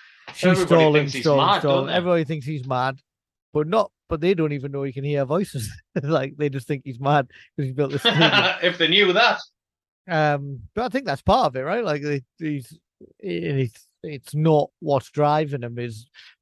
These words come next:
Speaker 1: profit and making these crops, and none of these
Speaker 2: No.
Speaker 1: guys can understand that because that's
Speaker 2: A-, again.
Speaker 1: their entire life and
Speaker 2: Yeah.
Speaker 1: generations have survived on that.
Speaker 2: It, it's again that, you know,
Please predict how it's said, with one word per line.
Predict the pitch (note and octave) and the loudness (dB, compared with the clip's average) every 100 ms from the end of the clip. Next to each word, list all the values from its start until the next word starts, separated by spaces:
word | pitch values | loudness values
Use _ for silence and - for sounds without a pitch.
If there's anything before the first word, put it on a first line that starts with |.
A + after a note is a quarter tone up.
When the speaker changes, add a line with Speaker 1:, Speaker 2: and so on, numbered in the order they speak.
| - | -2
Speaker 1:
profit | E3 C3+ B2+ - - - - _ - | 0 0 -4 -8 -20 -20 -20 _ -6
and | C3 B2+ A2 - - | -6 -4 -6 -10 -8
making | C#3+ C#3 B2+ C3+ | 0 0 0 -4
these | C3 C3 | -4 -6
crops, | - - D3 - - | -8 -2 -2 0 -2
and | C#3 | 0
none | D3 D3 | 0 0
of | |
these | C#3 D3 | 0 2
Speaker 2:
No. | A3+ C#4 | 4 4
Speaker 1:
guys | D3 D3 - | 4 0 -2
can | D#3+ | -4
understand | D3+ D3 C3+ - F3 D#3+ E3+ | -4 -4 -6 -4 -4 -4 -4
that | C#3+ C3 | -6 -6
because | D3 C3+ C#3+ | -8 -4 -2
that's | C#3+ - - | -2 -4 -6
Speaker 2:
A-, | - | -6
again. | - G3 | -2 2
Speaker 1:
their | E3 D#3 | 4 4
entire | D3+ - E3+ D3+ | 0 0 0 0
life | C#3+ D3+ D#3 - - | -2 -2 -4 -6 -12
and | C#3 C3 A#2 _ | -12 -12 -18 _
Speaker 2:
Yeah. | - D#3 | -2 0
Speaker 1:
generations | D3 D3+ C#3 D#3 C3 | 4 2 2 -4 -6
have | C3 | -8
survived | A2+ C3+ C3+ C#3 C#3 | -6 -2 0 0 0
on | C#3 B2 | -4 -6
that. | A#2 _ _ _ _ - | -12 _ _ _ _ -16
Speaker 2:
It, | A4 _ _ _ _ _ _ _ _ _ _ _ _ _ - | -16 _ _ _ _ _ _ _ _ _ _ _ _ _ -8
it's | D3+ | -6
again | D#3 C#3+ E3 D3+ D3 C#3+ - _ - | -6 -2 -2 -2 -4 -10 -16 _ -6
that, | C3 B2+ - - _ | -4 -4 -6 -20 _
you | E3 C3 | -16 -12
know, | A2 | -12